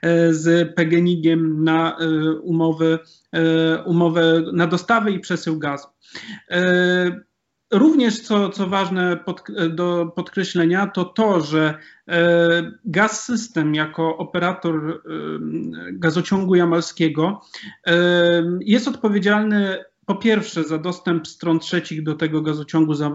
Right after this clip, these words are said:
za możliwość, em, skorzystania z tych, e, usług.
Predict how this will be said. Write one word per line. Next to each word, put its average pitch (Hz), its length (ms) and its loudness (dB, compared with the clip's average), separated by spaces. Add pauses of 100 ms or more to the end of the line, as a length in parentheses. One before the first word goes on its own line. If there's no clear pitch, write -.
za 156 180 -2
możliwość, 156 760 0
em, 151 600 0 (400)
skorzystania 165 720 2
z 156 100 -8
tych, 160 260 -2
e, 160 160 2
usług. 165 540 -2